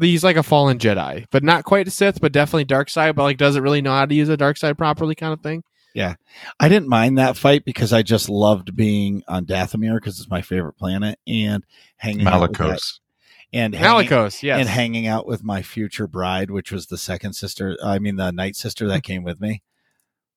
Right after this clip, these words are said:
Speaker 3: <laughs>
Speaker 2: on the ship
Speaker 1: Yes.
Speaker 2: that I, like, took. She's gonna be my, she's gonna be my, uh, Fallen Order wife.
Speaker 3: Okay.
Speaker 1: Exactly.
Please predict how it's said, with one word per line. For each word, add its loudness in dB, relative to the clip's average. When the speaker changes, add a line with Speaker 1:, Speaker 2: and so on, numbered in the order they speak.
Speaker 3:
<laughs> -4
Speaker 2:
on 2
the -2
ship 2
Speaker 1:
Yes. 4
Speaker 2:
that 4
I, 6
like, 0
took. 0
She's 2
gonna 4
be 2
my, 0
she's 0
gonna 4
be 4
my, 2
uh, 2
Fallen 2
Order 0
wife. -4
Speaker 3:
Okay. 6
Speaker 1:
Exactly. 4